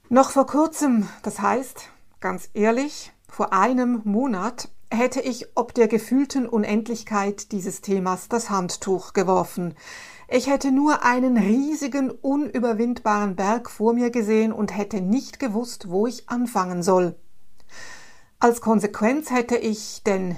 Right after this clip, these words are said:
nicht mit dem Podcast angefangen. Aber jetzt? Ja,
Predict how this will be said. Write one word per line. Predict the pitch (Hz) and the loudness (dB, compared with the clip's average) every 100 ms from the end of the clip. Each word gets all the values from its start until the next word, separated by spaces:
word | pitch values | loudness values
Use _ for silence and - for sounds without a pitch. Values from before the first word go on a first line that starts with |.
| - | -6
nicht | 196 185 175 - | -4 -4 -6 -8
mit | 196 - | -8 -6
dem | 196 | -6
Podcast | 208 208 - 214 190 214 - | -4 -4 -2 -2 -2 -2 0
angefangen. | 226 202 - - - 208 190 - - _ _ _ - - - | 2 2 -2 -6 -6 -8 -10 -16 -20 _ _ _ -20 -20 -2
Aber | - 180 | 4 4
jetzt? | 175 208 - - - - - - - - - - - | 4 0 -4 -12 -12 -14 -16 -16 -18 -20 -20 -20 -2
Ja, | 214 190 175 175 220 330 | 2 4 4 4 4 0